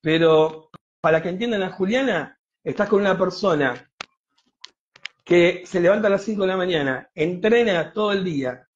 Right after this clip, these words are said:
se alimenta bien, puede hacer cuatro o cinco laburos, fue abanderada, eh, y está jugando, ¿viste? Se te puede escapar un poquito, sí.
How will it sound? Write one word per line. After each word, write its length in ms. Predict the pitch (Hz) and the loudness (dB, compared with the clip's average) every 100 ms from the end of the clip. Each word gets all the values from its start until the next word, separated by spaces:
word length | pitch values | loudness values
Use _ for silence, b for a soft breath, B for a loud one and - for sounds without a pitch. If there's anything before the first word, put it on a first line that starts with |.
| _ | _
se 140 | 175 | 0
alimenta 420 | 175 196 220 196 | 2 2 2 4
bien, 260 | 196 175 143 | 4 2 0
puede 180 | 202 208 | 0 0
hacer 260 | - 196 | -2 -6
cuatro 260 | - 240 226 | -2 -2 -2
o 20 | |
cinco 320 | - 202 190 | -8 -8 -2
laburos, 600 | 185 185 180 147 127 123 - _ _ _ _ _ | 2 2 0 0 0 -2 -12 _ _ _ _ _
fue 180 | - 214 | 0 4
abanderada, 960 | 220 214 202 196 185 147 127 120 120 - - _ - | 6 6 4 4 4 4 4 2 -2 -6 -20 _ -10
eh, 840 | 143 147 147 147 147 139 139 - _ - _ | 0 4 4 4 2 2 -2 -8 _ -20 _
y 80 | 202 | -4
está 220 | 208 294 | 0 0
jugando, 560 | - 220 247 240 156 135 | 0 4 6 6 4 2
¿viste? 260 | 196 - | 0 -2
Se 100 | 147 | -8
te 120 | 147 175 | -4 0
puede 220 | 247 214 | 2 2
escapar 360 | - 135 147 | 2 2 2
un 100 | 143 | 0
poquito, 420 | 139 139 156 151 123 | -2 -6 -6 -6 -6
sí. 440 | - 196 151 - | -4 -6 -6 -12